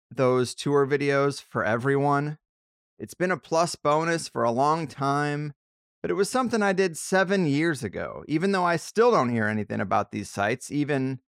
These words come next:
though Armenia borders Turkey.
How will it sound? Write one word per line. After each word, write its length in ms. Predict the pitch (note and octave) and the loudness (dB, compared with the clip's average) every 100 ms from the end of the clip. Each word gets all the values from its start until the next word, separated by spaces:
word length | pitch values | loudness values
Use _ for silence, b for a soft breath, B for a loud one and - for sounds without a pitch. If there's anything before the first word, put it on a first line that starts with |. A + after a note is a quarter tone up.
| _ | _
though 420 | - C3+ B2 B2 A#2+ | -2 2 4 2 0
Armenia 640 | A#2 B2+ B2+ C3 A#2+ A2 | 0 0 0 0 0 0
borders 600 | G#2 A#2 C#3+ C3 G#2 - | -2 0 2 2 0 -2
Turkey. 580 | - G#3+ - F2+ D#2+ C#3 | 0 0 0 -10 -12 -14